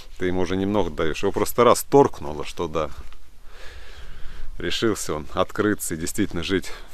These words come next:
в, в мире со своей природой, с природой Бога, которая святость. И святость вот в этих прекрасных свойствах во всех. И всё.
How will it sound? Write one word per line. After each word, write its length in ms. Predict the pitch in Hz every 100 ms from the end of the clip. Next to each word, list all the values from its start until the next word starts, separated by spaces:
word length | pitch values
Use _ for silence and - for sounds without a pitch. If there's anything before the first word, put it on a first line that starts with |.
| - -
в, 360 | - - - 87
в 80 | 85
мире 280 | 104 98 80
со 120 | 85
своей 340 | - 90 82
природой, 480 | - 90 92 107 78
с 80 | -
природой 440 | 82 85 82 80
Бога, 360 | 78 87 - 71
которая 460 | - - - 73
святость. 720 | 76 - 85 82 - - - - - - - - - - -
И 60 | -
святость 460 | - 92 90 - -
вот 140 | 87
в 40 |
этих 200 | 90 -
прекрасных 580 | - 90 92 92 - 82
свойствах 560 | - 87 92 - - -
во 100 | 82
всех. 380 | - 85 - - - - - - - -
И 120 | - 101
всё. 340 | - 80